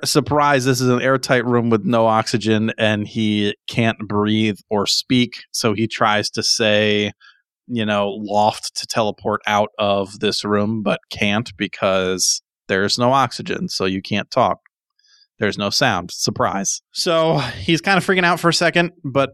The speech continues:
also trying to get to whatever box he needs to get to to get whatever he came for. And some dudes come in,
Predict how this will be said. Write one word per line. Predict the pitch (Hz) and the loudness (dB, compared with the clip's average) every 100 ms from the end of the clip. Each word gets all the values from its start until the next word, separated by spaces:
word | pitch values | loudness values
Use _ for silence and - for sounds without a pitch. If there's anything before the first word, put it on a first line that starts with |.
| - | 0
also | 131 131 143 | 0 2 0
trying | - 135 127 | 2 2 2
to | - | 2
get | 120 127 - | 2 2 2
to | 123 | 2
whatever | 120 110 | 4 4
box | 107 120 117 | 2 0 0
he | 127 | 0
needs | 113 107 | 2 2
to | |
get | 120 113 | 2 2
to | 120 | 2
to | 110 | 2
get | 110 110 | 2 0
whatever | 113 110 104 | 0 0 0
he | 104 | -2
came | 107 139 131 | -2 -2 -2
for. | - 127 123 120 _ | 0 0 0 -2 _
And | 139 135 127 127 127 127 123 120 120 120 - - _ - | 0 2 4 4 4 4 4 2 0 -2 -4 -10 _ -8
some | - 135 120 | 0 0 2
dudes | 131 135 131 | 2 2 0
come | - 139 139 | 0 2 4
in, | 135 139 135 135 | 2 2 0 -2